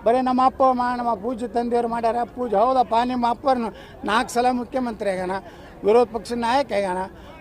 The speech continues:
ಸೋತಾಗಿ ಎಮ್ ಎಲ್ ಸಿ ಮಾಡೈತಿ, ರಾಜ್ಯ ಅಧ್ಯಕ್ಷ ಮಾಡೈತಿ,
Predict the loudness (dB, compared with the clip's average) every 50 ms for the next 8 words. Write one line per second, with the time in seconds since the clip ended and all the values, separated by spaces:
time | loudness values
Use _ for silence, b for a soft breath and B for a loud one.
0 | B 0 4 8 8 8 8 8 6 6 6 6 4 2 4 6 6 4 4 4
1 | -2 -2 0 0 2 2 0 0 0 -4 -4 -4 B B B B B B 2 6
2 | 6 6 6 6 4 4 4 6 6 6 6 6 4 -2 0 0 0 0 -2 -4
3 | -4 -8 -8